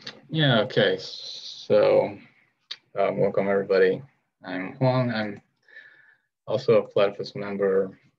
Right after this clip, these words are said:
at the Corvallis chapter. Um, I guess I have a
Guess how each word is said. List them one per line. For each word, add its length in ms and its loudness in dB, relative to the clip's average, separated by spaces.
at 200 -2
the 100 -4
Corvallis 720 -2
chapter. 400 -2
Um, 440 -4
I 80 -2
guess 320 0
I 460 4
have 420 2
a 580 0